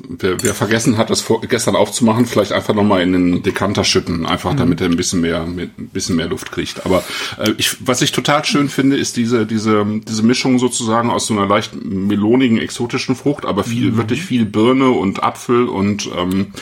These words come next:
Speaker 2: Und
Speaker 1: also
Speaker 2: auch was
Speaker 1: reife, wirklich reife, saftige Frucht.
Speaker 2: Ja, aber auch, ich find im, im, am Gaumen auch so die Schale von einem grünen Apfel, sowas Bitteres auch noch.
Speaker 1: Mhm.
Speaker 2: So ein, so ein Druck, der nicht weggeht.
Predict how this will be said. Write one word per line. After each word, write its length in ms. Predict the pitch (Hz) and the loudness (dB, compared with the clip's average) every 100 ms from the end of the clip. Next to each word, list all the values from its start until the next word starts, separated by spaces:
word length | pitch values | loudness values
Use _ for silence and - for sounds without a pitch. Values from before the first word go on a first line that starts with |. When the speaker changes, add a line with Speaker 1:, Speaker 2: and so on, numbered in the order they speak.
| - | -12
Speaker 2:
Und 80 | 131 | -6
Speaker 1:
also 160 | - 143 | -2 0
Speaker 2:
auch 40 | |
was 60 | - | 0
Speaker 1:
reife, 400 | 120 - 113 - | -2 0 -2 -2
wirklich 340 | 120 127 127 - | -2 0 0 0
reife, 500 | 92 120 - 120 117 - - - - - - | 0 0 0 -2 -2 -8 -14 -14 -16 -20 -6
saftige 540 | 95 95 127 - 127 123 | -2 0 -2 -2 0 0
Frucht. 560 | - 127 190 - - - - - - - | 2 0 0 -6 -8 -12 -20 -20 -18 -4
Speaker 2:
Ja, 140 | 131 | 0
aber 140 | 151 | 2
auch, 60 | 165 | 0
ich 100 | 160 | 0
find 200 | 175 - | -2 0
im, 200 | 160 160 | 0 0
im, 240 | 151 147 | 0 0
am 140 | 131 135 | 0 2
Gaumen 300 | 127 170 180 | 2 4 2
auch 120 | 139 | 0
so 100 | - | -2
die 140 | 143 | -2
Schale 480 | 135 - - 135 202 | -2 0 0 0 -2
von 160 | 175 160 | -2 0
einem 100 | 160 | 0
grünen 280 | 139 175 147 | 2 0 -2
Apfel, 260 | 170 147 | -4 -6
sowas 220 | 123 123 | -4 -4
Bitteres 580 | - - 135 113 101 - - | -4 -6 -4 -4 -4 -8 -10
auch 260 | 98 - | -14 -12
noch. 180 | 104 101 | -12 2
Speaker 1:
Mhm. 320 | 104 110 113 - - | 4 6 4 0 -12
Speaker 2:
So 140 | - 123 | -8 -4
ein, 260 | 123 120 120 - _ - - _ _ _ _ _ _ _ _ _ - - - - - - | -2 -2 -8 -20 _ -20 -20 _ _ _ _ _ _ _ _ _ -20 -20 -20 -20 -20 -14
so 120 | - 147 | -2 0
ein 100 | 135 | 2
Druck, 220 | 139 - | 0 0
der 120 | 160 | 2
nicht 180 | 147 143 | 2 0
weggeht. 400 | 160 117 95 | -2 -2 -6